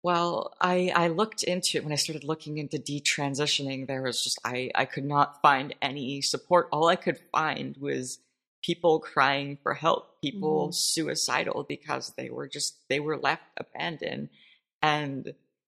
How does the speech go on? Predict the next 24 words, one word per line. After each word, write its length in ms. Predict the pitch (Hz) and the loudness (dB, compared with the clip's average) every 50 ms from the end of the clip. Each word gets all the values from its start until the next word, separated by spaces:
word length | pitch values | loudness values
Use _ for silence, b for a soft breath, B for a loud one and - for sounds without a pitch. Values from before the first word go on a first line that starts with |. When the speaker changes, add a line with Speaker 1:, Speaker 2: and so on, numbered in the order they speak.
| _ _ | _ _
Speaker 1:
it's 200 | - 165 - - | -2 -2 -2 0
just 260 | - 196 180 - - - | 0 2 2 2 4 6
so 160 | 190 180 175 | 6 6 6
crazy 720 | - - - 170 156 170 170 143 151 147 151 139 - - _ _ _ _ _ _ - | 4 -2 -2 0 2 2 2 2 0 -4 -4 -4 -6 -8 _ _ _ _ _ _ -4
to 100 | - 160 | -2 -2
me 360 | 151 151 156 151 143 135 151 131 | -2 -2 -4 -4 -4 -4 -4 0
that 240 | 156 135 135 - - | 2 2 2 2 2
they 120 | - 151 151 | 2 4 4
would 160 | 151 156 156 | 4 4 4
ever 360 | 151 143 156 156 156 156 151 | 2 4 4 4 4 4 2
support 640 | - - - 156 - _ _ - 160 156 151 - - - _ _ _ _ _ _ _ _ - | 0 -2 -2 -4 -6 _ _ 6 6 8 8 6 2 -4 _ _ _ _ _ _ _ _ 0
anyone, 380 | 156 156 156 151 147 143 139 135 | 2 2 4 4 4 4 4 4
especially 500 | 143 - - - 180 170 - - 180 165 | 2 2 4 4 4 4 4 4 2 0
just 260 | 165 160 - - - _ _ - | 0 0 -2 -4 -6 _ _ -6
a 60 | 147 | -6
kid 360 | - - - - 165 160 147 160 | -4 -4 -2 2 4 4 4 4
who 440 | 156 160 151 147 147 151 143 135 135 | 2 0 0 -2 -4 -6 -6 -4 0
walks 360 | 151 127 - - - - - | 2 4 4 4 2 0 0
in, 420 | 160 143 147 147 143 147 143 185 175 | 0 0 -2 -4 -6 -6 -8 -8 -6
who's 160 | 147 143 - 190 | -6 -6 -4 -2
Speaker 2:
Mm-hmm. 40 | - | 0
Speaker 1:
gone 240 | 147 143 151 156 - | 0 0 0 -2 -6
through 160 | 147 147 139 | -8 -8 -6
trauma. 640 | - - - 165 156 151 143 135 131 131 139 139 | -6 -4 0 0 0 2 0 0 -2 -2 -2 -4